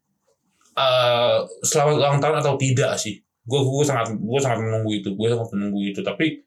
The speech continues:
seperti takdir kita yang dulu sih asik sekali sih. Iya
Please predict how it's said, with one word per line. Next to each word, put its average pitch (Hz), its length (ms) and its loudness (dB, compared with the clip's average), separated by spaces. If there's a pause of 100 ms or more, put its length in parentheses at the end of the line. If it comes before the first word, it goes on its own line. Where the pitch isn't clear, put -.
(100)
seperti 135 480 -4
takdir 120 400 -4
kita 151 240 -2
yang - 80 -6
dulu 156 160 0
sih 180 240 0
asik 113 240 -6
sekali 123 320 -4
sih. 110 160 -10 (600)
Iya 107 160 0